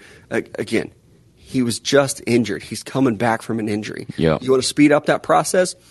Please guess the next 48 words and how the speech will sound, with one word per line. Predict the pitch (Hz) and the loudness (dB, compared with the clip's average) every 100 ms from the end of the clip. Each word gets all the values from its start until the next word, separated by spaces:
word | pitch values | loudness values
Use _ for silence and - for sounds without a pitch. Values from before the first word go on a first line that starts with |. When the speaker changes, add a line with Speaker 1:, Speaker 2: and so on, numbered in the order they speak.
| _ _ _ - | _ _ _ -12
Speaker 1:
Pop | 107 101 - | -6 -4 -2
some | 139 | -2
steroids. | 139 - 214 233 190 170 180 170 - _ _ _ _ _ _ - | 0 2 4 6 4 2 2 -4 -12 _ _ _ _ _ _ -4
Come | 127 117 | 0 2
back | 123 139 135 | 2 2 2
bigger, | 131 170 180 | 2 4 4
stronger, | 190 - 196 202 | 2 2 2 4
faster. | 196 - 330 240 - 208 196 - - - | 2 2 2 0 0 0 0 -2 -2 0
Speaker 2:
<laughs> | - - _ - | -2 -2 _ -4
Speaker 1:
You'll | 110 113 | 2 4
be | 127 151 | 6 6
okay. | 185 180 247 240 | 6 4 4 6
Now | 208 120 | 6 4
you | 107 | 4
got | 131 143 | 4 4
Juan | 165 180 | 4 4
Soto | 185 - 208 226 220 | 2 2 6 6 6
in | 208 | 6
the | 202 | 2
outfield | 202 - 196 | 0 2 0
too, | 170 240 226 - - _ - | 2 -2 -2 -6 -20 _ 0
but | 139 190 - - | 2 2 -4 -14
he | 101 | -6
got | 110 143 - | 0 0 0
caught. | 190 - - | 0 0 -4
So | - 117 | -2 2
I, | 110 95 | 2 2
I | |
do | 110 139 | 0 0
think | 151 127 | 0 -2
that | 117 | -2
they | 117 110 113 | 0 0 -2
just | 117 107 - | -8 -14 -6
immediately | 113 123 123 95 107 | 2 4 6 4 0
like, | 107 - | -2 -4
"Okay, | 117 180 147 | -2 2 2
here's | 101 101 107 | 0 -6 -4
the | |
excuse. | 110 - 131 98 - | -8 -8 -8 -8 -8
We | 107 | -10
said | - 113 | -6 -6
it | 80 | -6
was | 107 | -6
gonna | 113 | -6
be | 110 175 | 0 0
a | |
Speaker 2:
Yep. | 156 | 2
Speaker 1:
ringworm. | 156 156 165 160 | 0 2 2 0